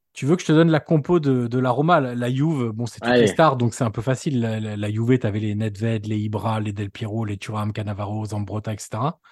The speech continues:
Speaker 1: Du côté de la Roma, déjà, le gardien, Carlo Zotti, euh,
Speaker 2: Ah.
Speaker 1: gardien remplaçant.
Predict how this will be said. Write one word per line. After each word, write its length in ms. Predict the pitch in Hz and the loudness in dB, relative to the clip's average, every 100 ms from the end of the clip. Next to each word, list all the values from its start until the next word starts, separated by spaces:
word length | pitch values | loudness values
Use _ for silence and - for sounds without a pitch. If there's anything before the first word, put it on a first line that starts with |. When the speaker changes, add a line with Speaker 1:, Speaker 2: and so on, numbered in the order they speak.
| - - - _ _ _ _ | -20 -20 -20 _ _ _ _
Speaker 1:
Du 120 | 123 | -4
côté 200 | 123 151 | 0 4
de 60 | 156 | 4
la 80 | 147 | 4
Roma, 320 | 139 160 190 | 4 4 4
déjà, 240 | 147 135 | 2 2
le 120 | 170 117 | 2 2
gardien, 460 | 123 147 135 175 - | 2 0 0 -4 -6
Carlo 300 | - 156 165 156 | -4 0 2 0
Zotti, 540 | 117 135 - - 131 - _ _ _ _ _ - | 0 -2 -2 -10 -10 -12 _ _ _ _ _ -12
euh, 320 | 117 107 107 | -10 -10 -8
Speaker 2:
Ah. 180 | 104 120 101 | -6 -6 -6
Speaker 1:
gardien 300 | 117 110 113 | -4 -2 0
remplaçant. 720 | 110 117 120 110 135 139 185 | 2 0 0 0 0 0 -2